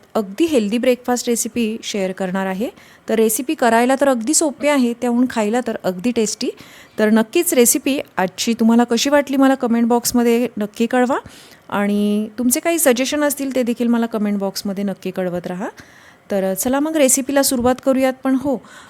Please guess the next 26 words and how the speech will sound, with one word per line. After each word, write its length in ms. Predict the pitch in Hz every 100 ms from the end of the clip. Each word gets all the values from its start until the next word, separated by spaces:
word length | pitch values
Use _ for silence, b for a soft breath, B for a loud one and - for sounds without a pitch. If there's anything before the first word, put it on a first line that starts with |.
| B B -
अजूनपर्यंत 520 | 196 262 294 320 294
माझ्या 220 | 311 302
चॅनलला 360 | 311 269 269 285
सबस्क्राईब 560 | 294 262 - - 294 339
केलं 200 | 330 262
नसेल 360 | 220 208 208 202
तर 80 | 202
प्लीज 320 | 214 214 202
गाईज 260 | 214 214 -
सबस्क्राईब 420 | 202 - 254 269
करायला 340 | 277 262 247
विसरू 320 | 247 220 240
नका. 260 | 254 247 349 480 _ B B B _ -
तर, 120 | 196
अ, 500 | 190 190 190 190 190
तुमचे 220 | 226 262
काही 300 | 269 269 269 269 _ _ -
सजेशन 460 | - 196 214 214 226
असतील 540 | 220 - 220 214 214 214 B B B _ -
तर 100 | 202
मला 320 | 202 202 202
कमेंट 360 | 202 202 202 214
बॉक्समध्ये 440 | 214 - 220 214
नक्की 480 | 208 196 _ - 262
कळवत 380 | 269 240 240 240
राहा 320 | 226 240